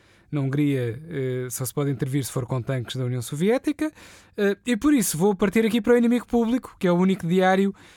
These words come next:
que encontra sempre um ângulo novo sobre a sociedade em que vivemos. Novo e muitas vezes mais plausível.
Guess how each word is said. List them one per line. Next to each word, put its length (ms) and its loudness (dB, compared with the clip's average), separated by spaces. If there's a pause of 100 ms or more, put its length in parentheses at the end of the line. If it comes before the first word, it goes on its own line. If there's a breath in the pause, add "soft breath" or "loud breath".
(180 loud breath)
que 100 2
encontra 300 2
sempre 260 0
um 180 4
ângulo 320 4
novo 540 2 (400 soft breath)
sobre 340 2
a 40 2
sociedade 560 2
em 40 2
que 80 -8
vivemos. 600 -6 (360 soft breath)
Novo 540 2 (960)
e 140 2
muitas 320 2
vezes 260 -2
mais 240 0
plausível. 800 -4